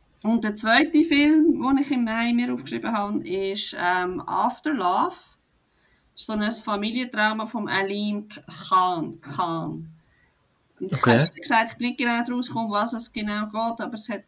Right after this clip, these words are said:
Speaker 1: echt so vom, vom ganzen Setup hat's, hat's recht spannend dort.
Speaker 2: Und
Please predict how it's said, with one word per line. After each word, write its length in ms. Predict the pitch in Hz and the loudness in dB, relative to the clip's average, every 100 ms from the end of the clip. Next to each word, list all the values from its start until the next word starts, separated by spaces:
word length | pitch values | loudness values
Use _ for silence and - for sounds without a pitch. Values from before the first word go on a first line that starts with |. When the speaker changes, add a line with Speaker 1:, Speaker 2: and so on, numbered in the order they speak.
| - | -18
Speaker 1:
echt 360 | - 190 220 - | -6 -4 -4 -6
so 180 | 233 202 | -8 -8
vom, 920 | - 208 202 196 190 185 185 185 196 190 _ _ _ _ _ _ _ _ | -8 -6 -4 -4 -4 -2 -4 -6 -8 -12 _ _ _ _ _ _ _ _
vom 180 | - 202 | -12 -6
ganzen 360 | 190 196 214 - | -2 -2 -2 -6
Setup 520 | 196 180 185 170 - | -6 -4 -4 -4 -6
hat's, 380 | 175 160 165 202 | -10 -10 -14 -14
hat's 260 | 185 - | -14 -12
recht 360 | 175 175 - - | -6 -6 -8 -14
spannend 500 | - 139 147 - - | -10 -6 -6 -8 -16
dort. 380 | - - _ _ _ _ _ _ _ _ _ _ _ _ _ _ - - | -18 -20 _ _ _ _ _ _ _ _ _ _ _ _ _ _ -14 -6
Speaker 2:
Und 420 | - 139 - - | -2 0 -2 -8